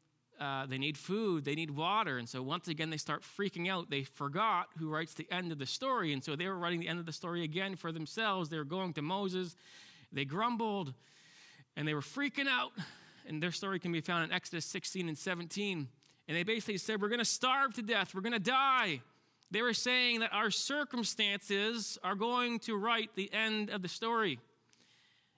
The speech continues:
And they forgot that your circumstances don't write the end of the story. Your fears don't write the end of the story. Kings don't write the end of the story. God writes the end of the story. And so he had Moses strike a rock, and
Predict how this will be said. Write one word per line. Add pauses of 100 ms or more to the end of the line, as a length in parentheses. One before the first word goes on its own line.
And
they
forgot (180)
that
your
circumstances
don't
write
the
end
of
the
story.
Your
fears
don't
write
the
end
of
the
story.
Kings
don't
write
the
end
of
the
story. (300)
God
writes
the
end
of
the
story. (960)
And
so
he
had
Moses
strike
a
rock, (100)
and